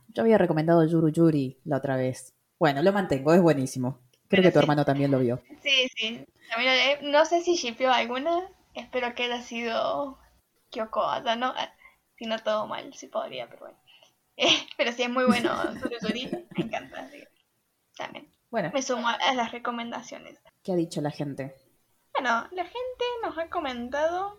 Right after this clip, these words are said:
Speaker 2: a ver, ya les cuento qué nos ha dicho esta gente maravillosa que, que participa.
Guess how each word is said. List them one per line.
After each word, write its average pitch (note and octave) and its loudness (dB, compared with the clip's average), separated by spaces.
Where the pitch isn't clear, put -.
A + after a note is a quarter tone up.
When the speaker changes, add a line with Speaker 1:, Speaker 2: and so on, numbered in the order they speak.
Speaker 2:
a C4+ -14
ver, A3+ -6
ya A#3+ -4
les A#3 -14
cuento B3+ -10
qué B3+ -14
nos A#3 -14
ha B3+ -10
dicho C4+ -10
esta - -20
gente B3 -10
maravillosa A#3+ -8
que, - -20
que B3 -16
participa. C4 -8